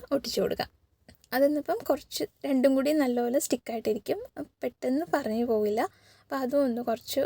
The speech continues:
ഒട്ടിച്ചു കൊടുത്തിട്ട് നമ്മൾ ഈ കാണുന്നൊരു സ്പേസ് ഇല്ല, ആ സ്പേസിൽ നമ്മുടെ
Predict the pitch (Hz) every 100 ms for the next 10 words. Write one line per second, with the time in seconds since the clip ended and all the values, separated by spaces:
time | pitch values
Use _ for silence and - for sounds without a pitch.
0 | - 226 - - 254 240 208 - 208 -
1 | 453 _ _ _ 294 311 302 302 294 254
2 | 254 277 - 247 220 - 190 208 - 240
3 | - 247 220 220 214